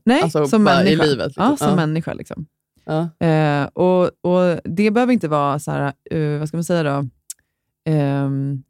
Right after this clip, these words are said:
Speaker 1: utarbetade styrkor, utan det är liksom, mm, ehm, man kan förklara det som att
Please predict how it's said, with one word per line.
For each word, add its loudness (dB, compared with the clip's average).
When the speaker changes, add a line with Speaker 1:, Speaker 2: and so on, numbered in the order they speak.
Speaker 1:
utarbetade 0
styrkor, -6
utan -2
det -2
är 0
liksom, -4
mm, -4
ehm, -6
man -6
kan -6
förklara 0
det 2
som -4
att -6